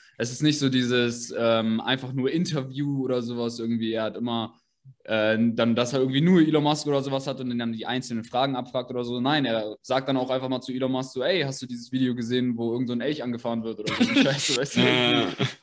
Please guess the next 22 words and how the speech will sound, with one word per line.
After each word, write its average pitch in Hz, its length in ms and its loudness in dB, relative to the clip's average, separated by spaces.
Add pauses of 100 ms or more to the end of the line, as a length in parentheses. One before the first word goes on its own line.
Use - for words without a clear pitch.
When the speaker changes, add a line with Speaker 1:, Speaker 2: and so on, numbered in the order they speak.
Speaker 1:
Die 127 80 2
reden 160 180 6
über 139 200 4
alles 147 280 2
und 120 80 -2
das 117 120 -4
ist - 120 -6
halt, 117 280 -2
man, 117 220 -2
man 120 180 -2
merkt 139 280 0
direkt, 123 300 -4 (460)
es 113 100 -8
ist - 120 -8
so 127 80 2
ein 120 540 2
Gespräch, 151 540 2
sag 139 200 4
ich 123 80 -6
mal, 127 160 0
unter 131 300 -2
zwei, 120 580 -2